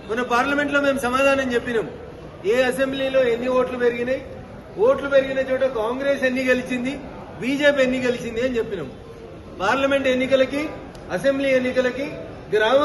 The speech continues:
పంచాయతీ ఎన్నికలకి, రాహుల్ గాంధీ నీకు ఊర్లు తెలివై కదా, ఊర్లు కూడా తెలుసుకో. గ్రామ పంచాయతీ ఎన్నికలకి ఓట్లు పెరుగుతాయి. పార్లమెంట్ కంటే, అసెంబ్లీ కంటే సర్పంచ్ ఎలక్షన్లకు వచ్చేసరికి పట్టణంలో కొలువు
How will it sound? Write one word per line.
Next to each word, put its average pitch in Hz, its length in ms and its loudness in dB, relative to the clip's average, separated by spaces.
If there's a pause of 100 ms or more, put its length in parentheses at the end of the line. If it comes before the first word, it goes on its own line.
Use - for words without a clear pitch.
(100)
పంచాయతీ 285 520 4
ఎన్నికలకి, 240 440 0 (220)
రాహుల్ 220 280 0
గాంధీ 262 260 2
నీకు 247 220 -4
ఊర్లు 254 220 -4
తెలివై 240 300 -2
కదా, 190 180 -2 (460)
ఊర్లు 302 240 2
కూడా 302 220 10
తెలుసుకో. 254 360 0 (720)
గ్రామ 247 260 4 (140)
పంచాయతీ 285 420 2 (100)
ఎన్నికలకి 254 440 -2 (140)
ఓట్లు 285 260 4
పెరుగుతాయి. 269 400 2 (720)
పార్లమెంట్ 262 560 2
కంటే, 269 240 4 (540)
అసెంబ్లీ 269 360 0 (100)
కంటే 269 280 2 (460)
సర్పంచ్ 311 500 2
ఎలక్షన్లకు 285 540 0
వచ్చేసరికి 233 560 -2 (640)
పట్టణంలో 302 460 4 (100)
కొలువు 277 220 4